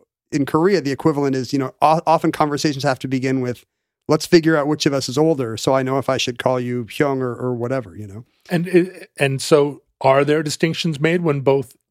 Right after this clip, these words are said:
Speaker 2: people have the same age? Do they then get, uh, like
Speaker 1: I don't know how granular it gets, but if the problem is if two people are considering their age by different systems,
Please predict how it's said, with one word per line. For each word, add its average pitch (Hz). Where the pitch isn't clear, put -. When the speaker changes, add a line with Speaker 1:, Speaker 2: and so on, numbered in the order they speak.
Speaker 2:
people 143
have 131
the 135
same 147
age? 160
Do 143
they 127
then 123
get, 135
uh, 131
like 131
Speaker 1:
I 226
don't 311
know 330
how 233
granular 165
it 110
gets, -
but 185
if 156
the 165
problem 214
is 156
if 151
two 185
people 165
are 143
considering 151
their 139
age 139
by 127
different 127
systems, 110